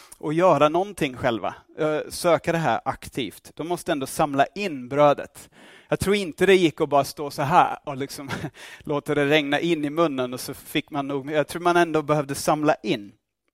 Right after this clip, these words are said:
någonting. Och, eh, så här, har man nog mycket för idag, så behöver man inte oroa sig för idag. Men har man inte heller nog mycket för att kunna spara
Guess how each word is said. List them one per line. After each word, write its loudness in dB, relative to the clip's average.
någonting. -8
Och, -2
eh, 8
så 2
här, 8
har 0
man 0
nog 0
mycket -4
för 2
idag, 6
så -8
behöver 2
man -2
inte -6
oroa -4
sig 0
för -8
idag. -4
Men -2
har 2
man 4
inte 0
heller 4
nog -4
mycket -8
för -8
att -4
kunna -2
spara 4